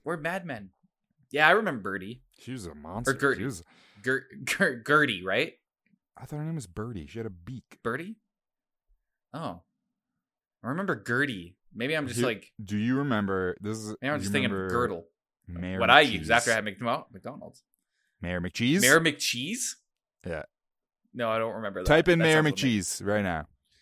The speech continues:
Speaker 1: Oh, man. I, listeners, I hope
Speaker 2: He's
Speaker 1: you're, like, I got, I hope you got your Google and thumbs ready to go because I am looking up
Speaker 2: Or your fingers. Google,
Speaker 1: Or your
Speaker 2: or
Speaker 1: chi-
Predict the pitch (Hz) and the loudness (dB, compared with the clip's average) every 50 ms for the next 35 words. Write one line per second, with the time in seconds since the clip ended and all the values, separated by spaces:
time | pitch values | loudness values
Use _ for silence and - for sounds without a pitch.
0 | _ _ _ _ _ _ - - 113 110 107 101 104 110 107 101 101 101 - _ | _ _ _ _ _ _ -8 -6 -4 -4 -4 -4 -4 -2 -2 -2 -4 -6 -10 _
1 | _ _ _ - 143 175 208 - - 101 - - - 135 147 180 185 - 220 202 | _ _ _ 6 8 8 8 6 2 -6 -14 -10 -4 0 0 0 2 2 2 4
2 | 185 202 - 302 - 127 135 - - 165 165 151 139 117 - - - _ _ - | 4 4 4 4 4 4 4 4 6 6 6 6 6 4 0 -8 -20 _ _ -20
3 | - - _ _ - 139 151 190 190 185 - - 117 135 165 190 196 214 196 202 | -20 -20 _ _ 4 6 8 8 8 6 2 0 4 4 6 4 4 6 8 8
4 | 185 151 147 139 123 120 104 101 131 131 123 131 123 117 104 104 - 120 104 101 | 8 8 6 4 2 0 -2 -2 -2 -2 0 0 0 -2 -2 -2 -2 -2 -2 -2
5 | 101 95 104 107 101 98 90 98 90 107 101 95 92 85 90 - 110 95 95 90 | -4 -2 -2 0 0 0 -2 -2 -2 0 0 0 -2 -4 -6 -4 -4 -4 -4 -4
6 | 98 95 113 139 160 160 135 117 113 117 113 - 123 110 104 104 104 143 180 233 | -6 0 2 4 6 6 4 4 2 -2 -4 -4 -4 -2 0 2 2 2 0 -2
7 | - - 98 90 85 85 90 120 - - - - _ _ _ _ _ - 104 110 | -2 -4 -4 -4 -4 -4 -6 -8 -8 -10 -12 -14 _ _ _ _ _ -10 -8 -8
8 | 120 143 147 139 139 - - - 381 - 110 131 135 120 101 90 95 - | -6 -6 -6 -6 -6 -6 -6 -4 -4 -2 -2 -2 -2 -4 -4 -6 -10 -12